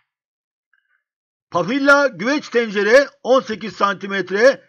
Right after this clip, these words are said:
kırk beş lira. Pafilla güveç tencerenin küçüğü on dört santimetre, kırk lira. Pafilla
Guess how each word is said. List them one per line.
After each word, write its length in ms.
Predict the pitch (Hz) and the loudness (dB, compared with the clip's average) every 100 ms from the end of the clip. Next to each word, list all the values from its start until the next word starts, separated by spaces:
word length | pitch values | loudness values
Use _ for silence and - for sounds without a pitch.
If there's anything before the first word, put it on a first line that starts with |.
| _ | _
kırk 260 | 214 240 - | -6 -2 4
beş 280 | 269 - | 4 2
lira. 360 | 220 220 254 - _ _ _ _ _ _ _ _ _ _ _ _ _ _ _ _ | 4 4 4 -4 _ _ _ _ _ _ _ _ _ _ _ _ _ _ _ _
Pafilla 480 | 175 175 269 269 277 | -2 -2 0 2 2
güveç 360 | 226 226 269 | 2 -4 -4
tencerenin 560 | - 262 226 269 285 285 _ _ | -4 -6 -4 -4 -4 -6 _ _
küçüğü 560 | - - 269 294 190 - | -14 -4 0 2 2 -2
on 240 | 220 277 | 0 4
dört 180 | 269 233 | 6 6
santimetre, 840 | - 214 202 208 202 196 269 285 _ _ _ | 4 -4 -4 -8 -6 4 4 4 _ _ _
kırk 320 | 311 349 - | 4 4 4
lira. 260 | 196 139 104 - _ _ _ _ _ _ _ _ _ _ _ _ _ - | 2 2 0 -6 _ _ _ _ _ _ _ _ _ _ _ _ _ -8
Pafilla 720 | 220 262 320 285 285 285 - | -4 0 2 4 2 0 -8